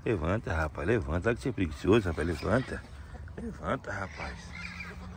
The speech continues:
Olha, gente, que bonitinho, né? Ó. Que coisinha mais linda, né?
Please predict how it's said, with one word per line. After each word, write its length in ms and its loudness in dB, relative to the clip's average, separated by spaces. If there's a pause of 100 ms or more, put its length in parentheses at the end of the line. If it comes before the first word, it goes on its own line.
(400)
Olha, 100 -6
gente, 260 -8
que 60 -10
bonitinho, 380 -4 (160)
né? 120 -4 (1400)
Ó. 60 -12 (1800)
Que 240 -10
coisinha 240 -6
mais 200 -2
linda, 200 2
né? 300 0